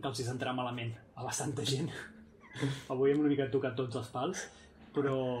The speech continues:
però bueno, comencem amb el, amb el menú, Xavi. Eh, a la primera, el, d'entrant, la notícia és el Fòrum Internacional de Deixalles Marines i Economia Circular, on tu has estat present,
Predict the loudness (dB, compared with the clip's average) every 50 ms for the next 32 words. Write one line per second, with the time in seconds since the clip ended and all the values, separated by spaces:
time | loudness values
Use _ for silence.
0 | -2 0 2 4 4 4 2 -2 -6 -8 -10 -8 -6 -4 -4 -2 -2 -2 0 0
1 | 0 0 2 2 2 2 2 2 0 -2 -4 -4 -4 -4 -4 -4 -4 -2 -2 0
2 | 0 0 0 -2 -2 0 2 2 2 2 0 -2 -6 -6 -4 -4 -2 -2 -2 -2
3 | -2 -2 -2 -2 -2 -2 -2 -2 -2 -2 -2 -2 -2 -2 -2 -2 -2 -4 -4 -6
4 | -4 -4 -4 -2 -2 -2 0 0 0 0 0 -4 -8 -12 _ _ _ _ -8 -6
5 | -4 -4 -4 -4 -4 -4 -4 -2 -2 -2 -2 -4 -4 -8 -10 -20 -20 _ _ _
6 | _ _ -4 -4 -2 -2 -2 -2 -4 -2 0 0 0 0 0 0 -2 -2 -4 -4
7 | -4 -2 -2 -2 -2 -4 -4 -4 -4 -4 -4 -4 -4 -4 -4 -4 -4 -4 -4 -4
8 | -4 -6 -6 -8 -8 -6 -6 -4 -4 -4 -4 -4 -4 -4 -4 -4 -4 -6 -8 -8
9 | -6 -4 -2 -2 -2 -2 -4 -8 -10 -8 -8 -8 -6 -6 -4 -4 -2 -2 -4 -4
10 | -6 -8 -10 -8 -8 -8 -8 -8 -10 -10 -10 -8 -6 -6 -6 -6